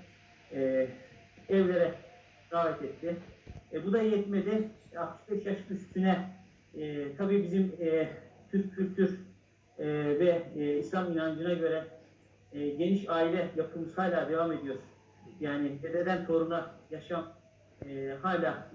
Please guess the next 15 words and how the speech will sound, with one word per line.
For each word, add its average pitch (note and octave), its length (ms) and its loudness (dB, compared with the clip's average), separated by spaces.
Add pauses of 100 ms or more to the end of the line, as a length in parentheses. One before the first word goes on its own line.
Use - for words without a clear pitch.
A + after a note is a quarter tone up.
e, C#3 60 -8 (220)
devam C#3 220 -4
ediyor. D#3+ 220 -2
Dolayısıyla E3+ 560 2 (360)
o D#3 120 -4
altmış E3 320 -4
beş G3 180 0
yaş F3+ 140 -2 (220)
üstünü E3+ 260 -4
de F3 200 -2
evde E3 220 4
beklerken F3 580 0 (540)
enfekte F#3 460 0
edebilecek, E3+ 680 2
sokakta, E3 520 -4